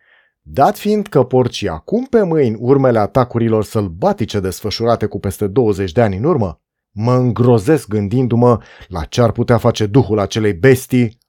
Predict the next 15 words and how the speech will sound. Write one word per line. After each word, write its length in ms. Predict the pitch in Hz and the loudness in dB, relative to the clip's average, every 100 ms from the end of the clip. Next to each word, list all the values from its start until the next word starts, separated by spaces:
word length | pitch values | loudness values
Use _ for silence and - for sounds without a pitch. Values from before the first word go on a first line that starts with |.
| _ | _
aurei 460 | 127 151 147 139 135 | 0 2 2 2 0
mele 260 | 123 117 | 0 0
energetice 840 | 117 110 98 82 107 101 - 117 92 _ _ | 0 -2 -6 -6 -6 -6 -4 -4 -4 _ _
ecobioplasmatice. 1400 | - 101 104 82 92 101 90 78 - 92 - - - - _ _ _ _ _ _ _ _ _ _ _ - - - | -10 -6 -4 -4 -2 -4 -4 -8 -6 -8 -8 -12 -16 -16 _ _ _ _ _ _ _ _ _ _ _ -20 -12 -2
Așa 240 | 139 240 | 0 2
se 140 | 233 | 2
face, 280 | 202 196 156 | 2 2 2
deci, 240 | 139 190 - | 0 -2 0
că 260 | 170 147 - | -2 -2 0
trebuie 320 | 170 214 208 | 2 2 0
să 120 | - | 0
adoptăm 380 | 120 110 - 151 | 0 0 -2 -2
soluții 420 | 127 117 139 131 | 0 -2 -2 -4
third 360 | 110 127 123 - | -2 2 2 0
party, 600 | - 120 90 80 62 | -4 0 0 -4 -18